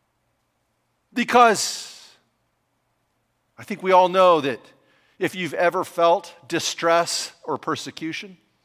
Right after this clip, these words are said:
if you've ever felt hunger from famine, if you ever felt the fear of peril or pain from the sword, you don't really feel the love of God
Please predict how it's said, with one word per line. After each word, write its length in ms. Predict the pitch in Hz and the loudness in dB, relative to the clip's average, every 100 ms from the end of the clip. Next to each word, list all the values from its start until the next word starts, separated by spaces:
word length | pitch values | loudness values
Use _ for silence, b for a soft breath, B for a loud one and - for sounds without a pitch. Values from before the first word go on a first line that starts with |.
| _ _ _ _ _ _ _ _ _ B 185 | _ _ _ _ _ _ _ _ _ B 2
if 180 | 254 | 2
you've 140 | 226 208 | 2 2
ever 320 | 220 208 160 - _ _ | 4 2 0 -8 _ _
felt 340 | - 220 185 | 4 4 4
hunger 540 | - - 220 214 208 202 | 0 2 2 4 4 4
from 260 | - 160 | 0 -6
famine, 640 | 135 - 185 190 196 190 180 - _ _ _ _ _ _ _ _ _ _ _ | -8 0 2 4 0 -4 -10 -20 _ _ _ _ _ _ _ _ _ _ _
if 40 | |
you 60 | 165 | -6
ever 120 | 156 | 0
felt 240 | 196 180 | 2 2
the 60 | 165 | -2
fear 560 | - - 196 196 190 | -10 -8 -2 2 2
of 200 | 175 - | 0 -6
peril 560 | - 160 160 170 165 147 _ _ _ _ _ | -8 -2 2 2 2 -4 _ _ _ _ _
or 120 | 151 | -6
pain 400 | - - 156 165 | -6 -6 -6 -6
from 180 | 160 143 | -8 -10
the 60 | 120 | -8
sword, 500 | - 147 143 156 147 _ _ _ _ _ _ _ _ _ | -8 -4 -4 -4 -8 _ _ _ _ _ _ _ _ _
you 100 | - | -6
don't 200 | 196 190 | -2 -2
really 260 | 143 170 156 | -4 -4 -6
feel 460 | - - 151 135 104 | -10 -12 -6 -6 -6
the 120 | 120 | -6
love 200 | 117 104 | -6 -6
of 100 | 98 | -10
God 400 | 120 98 90 | -6 -6 -8